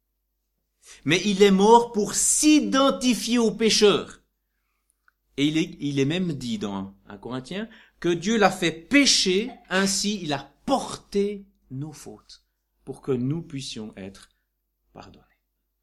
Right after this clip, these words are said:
Donc le sang représente la mort expiatoire de Jésus, hein, une mort qu'il n'avait pas besoin de subir parce qu'il était sans péché, mais il est mort pour s'identifier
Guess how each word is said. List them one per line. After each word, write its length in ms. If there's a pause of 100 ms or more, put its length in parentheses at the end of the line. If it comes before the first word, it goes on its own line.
(920)
Donc 160
le 100
sang 240
représente 460
la 100
mort 280
expiatoire 560
de 120
Jésus, 440 (760)
hein, 120
une 120
mort 220
qu'il 120
n'avait 260
pas 300
besoin 400
de 80
subir 500
parce 180
qu'il 120
était 160
sans 220
péché, 480 (500)
mais 160
il 80
est 80
mort 220
pour 180
s'identifier 1160